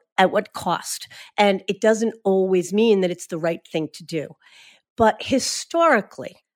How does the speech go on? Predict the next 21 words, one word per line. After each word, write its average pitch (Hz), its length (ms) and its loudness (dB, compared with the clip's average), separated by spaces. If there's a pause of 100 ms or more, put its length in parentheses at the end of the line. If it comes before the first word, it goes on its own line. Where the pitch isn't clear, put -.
(140)
we 220 340 0
have 220 260 -2
always 185 580 0
believed 147 640 -12
that 170 380 -4 (140)
an 185 140 -2
advisor 196 920 -2
will 185 280 -2
usually 180 840 -4 (340)
make 185 500 -2 (100)
one 202 440 2
well-timed 185 680 -2
or 175 120 -8
should 285 440 -4
make 160 280 -8
one 185 400 -2
well-timed 170 720 -6
move 170 240 -4
in 165 100 -6
their 151 160 -10
career. 151 520 -10